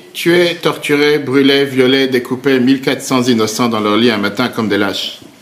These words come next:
Nous, on est là pour propulser la paix, la lumière. Et notre devoir, c'est de continuer notre vie et d'agir avec fierté pour qui nous sommes. Ce message de lumière, c'est un message que nous avons encore plus le devoir de faire épanouir. Bien sûr,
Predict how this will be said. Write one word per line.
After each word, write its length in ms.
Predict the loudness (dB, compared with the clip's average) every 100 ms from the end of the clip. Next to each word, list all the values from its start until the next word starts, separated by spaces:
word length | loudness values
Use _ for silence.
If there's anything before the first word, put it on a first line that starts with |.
| -20 -20 -20 -20 -20 _ _
Nous, 140 | -2
on 80 | 0
est 60 | 0
là 120 | 0
pour 300 | 0 -2 -2
propulser 460 | -6 -6 -6 -2 0
la 120 | 0
paix, 420 | 0 0 0 -4
la 120 | -2 0
lumière. 480 | 2 4 2 0 -4
Et 40 |
notre 180 | -2 0
devoir, 340 | 0 0 -2 -2
c'est 120 | -2
de 80 | 0
continuer 380 | -2 0 0
notre 180 | 2 2
vie 100 | 0
et 60 | 0
d'agir 440 | 0 0 0 0
avec 240 | -2 -4 -6
fierté 520 | -6 -4 -4 -2 -4
pour 180 | -4 -4
qui 120 | 0
nous 100 | 0
sommes. 340 | 0 2 2 2 -2 -2
Ce 60 | -2
message 380 | 0 0 2 2
de 60 |
lumière, 300 | 2 2 0
c'est 120 | -2
un 40 | -4
message 380 | -2 -2 -4 0
que 60 |
nous 180 | 0 2
avons 160 | 0 0
encore 320 | 0 -2 -2
plus 340 | 2 2 2
le 100 | 0
devoir 320 | 2 2 2 0
de 60 |
faire 140 | -2 -2
épanouir. 280 | 0 0 0
Bien 120 | -2
sûr, 260 | 0 -2